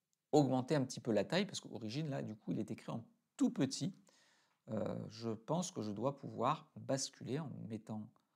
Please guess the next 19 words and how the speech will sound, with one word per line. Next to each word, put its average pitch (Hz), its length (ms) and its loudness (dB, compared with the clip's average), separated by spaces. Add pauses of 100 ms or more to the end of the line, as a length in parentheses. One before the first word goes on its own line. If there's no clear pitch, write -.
(320)
sur - 340 -6
cet 131 220 -4
onglet 104 280 -2
médium. 160 480 -2 (260)
Je - 80 -14
vais - 80 -8
aller - 100 -8
sur - 180 -10 (100)
origine, 113 460 -6
là. - 160 -4 (840)
Je 131 180 0
vais, 120 520 4 (1300)
euh, - 300 -4
aller 131 220 4
dans 110 80 2
les 87 100 0
styles, - 360 -2 (340)
donc 98 240 -6
bloc, 120 720 2